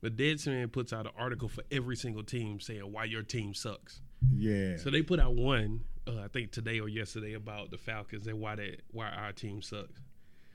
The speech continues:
Speaker 1: When I tell you, I was so sick of twenty-eight three jokes 'cause they just no longer were funny.
Speaker 2: Exactly.
Speaker 1: Man, that whole article was hysterical. I was cracking up. It helped me heal. Shout out to my boy Brandon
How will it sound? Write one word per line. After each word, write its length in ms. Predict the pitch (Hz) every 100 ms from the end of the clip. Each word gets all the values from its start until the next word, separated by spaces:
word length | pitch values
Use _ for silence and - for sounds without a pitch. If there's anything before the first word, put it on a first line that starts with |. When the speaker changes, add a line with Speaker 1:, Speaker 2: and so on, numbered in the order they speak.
| - -
Speaker 1:
When 140 | 165
I 80 | 220
tell 240 | 185 175
you, 260 | 170 160 160
I 100 | 151
was 160 | 165 -
so 120 | 147
sick 220 | - 151
of 60 | 139
twenty-eight 440 | - 147 139 139 139
three 160 | 143
jokes 380 | 117 135 135 - -
'cause 280 | 127 117 120
they 200 | - 139
just 200 | 120 107
no 140 | 110
longer 240 | 110 110 107
were 120 | 104
funny. 340 | - 165 107 98 - - 127
Speaker 2:
Exactly. 500 | 101 95 101 87 - - - - - - -
Speaker 1:
Man, 220 | 175 175
that 100 | 165
whole 180 | 147 139
article 320 | 131 117 107
was 160 | 107 98
hysterical. 540 | 101 - 127 104 101
I 100 | 110
was 100 | 110
cracking 380 | - 117 104 104
up. 100 | 90 -
It 160 | 160
helped 200 | 131 170
me 140 | 147 135
heal. 420 | 131 131 98 95 - -
Shout 280 | - 190 226
out 100 | 190
to 60 | 160
my 160 | 151
boy 220 | 139 123 113
Brandon 560 | 107 131 151 143 151